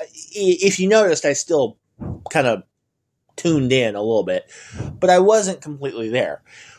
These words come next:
What I usually tell people when, whenever somebody says, um, "How,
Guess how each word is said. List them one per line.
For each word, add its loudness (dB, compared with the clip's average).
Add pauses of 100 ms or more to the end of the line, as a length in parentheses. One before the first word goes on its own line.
(140)
What 0
I 0
usually 0
tell 2
people -6
when, -4 (320)
whenever 2 (100)
somebody -2
says, 0 (600)
um, 4
"How, 2